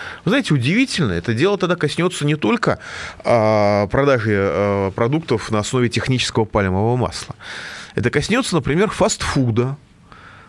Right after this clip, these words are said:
в первую очередь Макдональдса и в вторую очередь других американских фастфудов.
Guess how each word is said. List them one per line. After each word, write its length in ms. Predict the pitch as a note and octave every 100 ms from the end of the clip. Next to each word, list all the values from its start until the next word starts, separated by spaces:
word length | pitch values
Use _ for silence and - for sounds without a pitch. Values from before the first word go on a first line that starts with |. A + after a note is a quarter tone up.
| -
в 100 | -
первую 300 | C3+ E3 F#3
очередь 260 | D3+ B2+ -
Макдональдса 760 | A2+ A#2 A#2+ C#3+ - C#3+ -
и 80 | G#2
в 60 | F2+
вторую 180 | B2 C3+
очередь 260 | - F#2+
других 400 | G2 A#2 G2+ F#2
американских 640 | G#2+ G#2 A2 G#2+ G#2 - -
фастфудов. 640 | G#2+ - - G#2+ G#2+ -